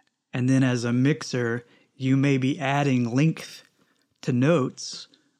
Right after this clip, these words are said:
by using, uh, reverbs or delays, you know. A,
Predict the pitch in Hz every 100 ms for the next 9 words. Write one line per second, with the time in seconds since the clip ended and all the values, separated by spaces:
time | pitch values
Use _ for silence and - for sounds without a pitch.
0 | - 127 123 127 127 131 147 143 139 -
1 | _ _ 143 143 139 - - 165 127 160
2 | 135 123 123 123 127 123 156 139 113 -
3 | - _ 131 120 123 - - - - _
4 | - 127